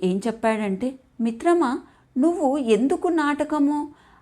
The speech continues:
అని ఆశ్చర్యంగా అడిగాడు. "ఆ,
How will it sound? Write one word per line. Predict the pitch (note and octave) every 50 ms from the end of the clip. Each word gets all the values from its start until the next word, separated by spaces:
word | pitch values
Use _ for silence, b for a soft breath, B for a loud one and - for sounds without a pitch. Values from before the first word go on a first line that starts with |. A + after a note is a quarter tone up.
| b b _ _ - _ _ _ _ -
అని | C4+ C4 C4+ C#4 - -
ఆశ్చర్యంగా | - G3 G#3 G3+ G3+ - G#3+ G#3 G#3 G#3 G#3 G#3+ B3+ D#4+ F4+
అడిగాడు. | E4+ E4 D#4 D#4 D4 D#4 D#4 C#4 A#3+ - - b b b b b b b b b b b b _ _ -
"ఆ, | A3 A#3+ A#3+ C4+ D4+ D#4+ C#4+ A#3